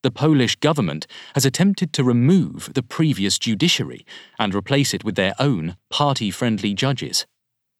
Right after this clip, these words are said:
Thankfully, the E U stepped in and stopped them in their tracks, but the response was too weak and took too long.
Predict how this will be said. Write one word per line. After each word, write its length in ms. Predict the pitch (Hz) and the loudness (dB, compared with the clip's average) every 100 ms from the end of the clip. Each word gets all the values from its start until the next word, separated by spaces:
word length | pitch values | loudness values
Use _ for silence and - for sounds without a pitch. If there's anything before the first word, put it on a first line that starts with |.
| _ _ | _ _
Thankfully, 600 | 160 196 - 90 - 117 | -2 0 -4 -6 -8 -8
the 200 | - 110 | -4 -2
E 40 | 120 | -2
U 340 | 104 123 135 | 2 2 2
stepped 400 | 113 - 90 - | 0 -2 -4 -4
in 180 | - 95 - - | -8 -8 -12 -10
and 140 | - 110 | -6 -2
stopped 380 | - 127 113 - | -2 -2 -4 -4
them 80 | |
in 100 | 92 | -4
their 140 | 87 76 | -2 -4
tracks, 480 | - 160 92 - - - - _ | -2 -2 0 -4 -6 -10 -20 _
but 140 | 151 | 0
the 80 | 151 | 2
response 600 | 143 - - 170 147 - | 0 0 2 2 2 0
was 140 | 135 - | 0 0
too 240 | - 151 | 2 2
weak 460 | 113 151 92 - - - _ | 2 0 0 -8 -18 -20 _
and 160 | 120 117 | -2 0
took 240 | 139 - | -4 -2
too 200 | - 120 | 0 0
long. 380 | 101 127 78 | 2 2 0